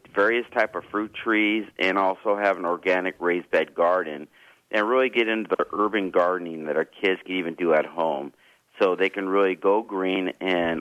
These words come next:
actually organic and save water instead of watering grass, you know, teach them how to do a drip irrigation system,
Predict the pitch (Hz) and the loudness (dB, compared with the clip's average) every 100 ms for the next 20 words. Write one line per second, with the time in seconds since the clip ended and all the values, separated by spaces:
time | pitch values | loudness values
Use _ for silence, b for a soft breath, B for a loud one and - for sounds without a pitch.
0 | - 82 - - 90 90 95 92 98 101 | 0 0 0 -2 -2 0 0 0 0 -2
1 | 98 b b b - 95 90 110 107 90 | -4 b b b -6 -6 -4 -4 -4 -2
2 | 92 104 117 95 92 - 92 92 90 90 | 0 0 0 -4 -10 -4 -2 2 0 0
3 | 87 78 92 98 90 90 - - 92 85 | -6 -2 0 2 2 -2 -10 -12 -8 -8
4 | - 98 92 92 87 82 87 80 98 95 | -10 -12 -6 -4 -4 -4 -4 -4 -2 -4
5 | - 85 82 87 98 - 87 - 80 - | 0 -2 0 0 0 -2 -10 -4 -4 -2
6 | 76 82 | -4 -4